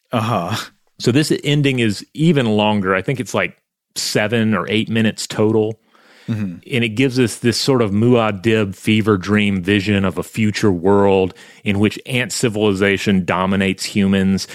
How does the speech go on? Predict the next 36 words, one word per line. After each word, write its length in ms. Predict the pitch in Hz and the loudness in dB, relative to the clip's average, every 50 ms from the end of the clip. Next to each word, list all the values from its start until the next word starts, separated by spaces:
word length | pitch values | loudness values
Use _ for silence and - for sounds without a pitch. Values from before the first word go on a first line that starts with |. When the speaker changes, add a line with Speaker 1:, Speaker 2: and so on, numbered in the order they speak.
| - - | -6 -2
Speaker 2:
And 120 | 113 113 | 0 0
all 120 | 143 180 | 2 2
of 60 | 170 143 | 2 0
this 140 | 139 113 | 0 0
is 80 | 123 113 | -2 -2
presented 420 | - 120 104 120 113 107 101 92 | 0 0 2 2 2 2 0 0
very, 420 | 90 107 110 120 120 113 107 101 - - - - - - _ _ _ | 0 0 2 2 2 2 0 0 -4 -8 -18 -20 -20 -20 _ _ _
you 120 | - 104 | -6 -4
know, 80 | 95 90 | -4 -4
surreally 920 | - - - - 117 101 95 104 104 110 107 104 104 104 104 101 101 98 | -4 -6 -2 0 0 2 2 2 2 4 4 4 4 2 2 2 2 0
and 100 | 95 90 90 | 0 -2 -2
abstractly 640 | - 95 95 87 - - 107 101 98 - - 107 | -4 -6 -8 -8 -4 -2 -2 -2 -2 -2 -2 -2
with 160 | 92 92 82 87 | -2 -2 -4 -2
visual 440 | 85 110 110 107 107 107 101 98 | -2 0 0 0 0 0 0 0
flashes, 840 | 87 - - 101 98 92 95 95 - - 110 98 98 101 98 - - - - - - - - | 0 0 -2 -2 0 0 -2 -4 -2 -2 0 2 2 0 -2 -4 -8 -12 -20 -20 -20 -16 -8
um, 440 | - 90 90 87 82 85 85 80 76 _ | -4 -2 -2 0 -2 -4 -6 -8 -12 _
Speaker 1:
Right. 120 | - - _ _ _ _ _ _ - | -20 -20 _ _ _ _ _ _ -6
Speaker 2:
and 180 | 101 92 - | -4 -4 -4
confu-, 500 | - 104 95 - - 117 120 120 123 123 | -4 -6 -6 -4 0 2 4 4 4 4
occasionally, 540 | 117 110 - - 139 143 123 131 135 123 110 | 2 0 0 0 -2 0 0 0 0 2 2
like, 180 | 104 101 98 - | 2 0 0 -2
confusing 540 | - 101 - - 113 117 110 113 104 95 | -6 -6 -2 0 0 2 4 4 2 4
number 300 | 92 95 98 104 104 110 | 4 2 2 2 2 0
tags. 560 | 104 - 107 104 101 101 101 104 101 98 - - | 0 0 -2 0 0 0 0 -2 -2 -4 -4 -4
We 80 | 101 | -4
see 300 | - - - 110 101 95 - - - - - | -2 0 0 0 0 0 -4 -12 -20 -20 -20
flashes 520 | _ - - 120 117 117 120 - 127 110 95 | _ -6 -2 0 0 0 0 0 -2 -2 -2
of 120 | 98 - - | -2 -4 -4
ant 280 | 127 117 117 113 - 107 | -4 -2 -2 -2 -2 -2
mega 340 | 101 92 92 98 98 110 | 0 0 0 0 0 -2
projects 1040 | 104 - - 117 107 101 104 104 98 101 110 104 101 104 104 - - - - - - | -4 -4 -2 0 0 0 0 -2 -2 -2 -2 0 0 -2 -4 -6 -10 -10 -8 -8 -8
and 140 | 90 85 85 | -8 -8 -8
humans 400 | - - 117 110 107 104 101 98 | -4 -2 0 2 2 2 2 0
scampering 520 | - - - 104 101 98 - 107 101 98 | -2 -4 -2 -2 0 0 -2 -4 -4 -4
across 460 | 95 - - - 104 98 98 - - - | -4 -6 -4 -2 -2 -2 -2 -4 -6 -4
them 300 | - 101 95 98 92 | -2 -2 0 0 -2